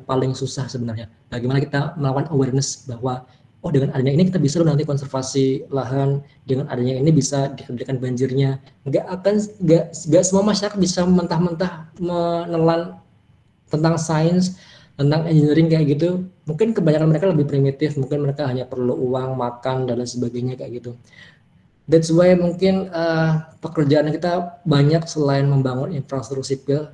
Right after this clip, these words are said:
kita juga perlu membangun manusianya juga. Oke, material installation itu kayaknya lebih ke geoteknik,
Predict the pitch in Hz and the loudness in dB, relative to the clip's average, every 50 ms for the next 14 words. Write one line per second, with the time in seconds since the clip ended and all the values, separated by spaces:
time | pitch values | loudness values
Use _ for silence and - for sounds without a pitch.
0 | - _ - 139 143 139 131 127 131 131 131 131 131 131 131 131 127 123 123 127 | -20 _ -12 -8 -6 -4 -2 -2 -2 -2 -2 -2 0 0 0 0 0 -2 -4 -4
1 | 127 127 123 123 123 120 - - 127 120 120 120 117 117 113 113 120 113 - _ | -6 -6 -6 -6 -6 -8 -6 -6 -6 -6 -6 -6 -8 -10 -12 -14 -16 -20 -20 _
2 | _ _ _ _ _ _ _ _ _ _ _ _ _ _ _ - - - - - | _ _ _ _ _ _ _ _ _ _ _ _ _ _ _ -14 -14 -14 -14 -14
3 | _ - - 139 156 170 135 123 139 143 143 156 151 170 190 180 - 185 175 175 | _ -4 -4 0 2 4 4 4 2 0 0 0 0 2 2 2 2 2 2 2
4 | 180 175 190 202 202 208 202 202 190 180 185 - 208 214 214 196 - - - - | 2 4 4 4 4 4 2 -2 -4 -6 0 4 4 4 4 2 0 -4 -12 -16
5 | _ _ - _ _ - 170 185 220 214 180 147 135 123 123 - 139 127 117 120 | _ _ -20 _ _ -8 -4 -2 2 2 4 4 4 2 2 2 2 2 2 0
6 | 120 123 120 - 139 139 156 156 160 160 | -2 -2 -2 -4 -6 -4 -2 -2 -2 -2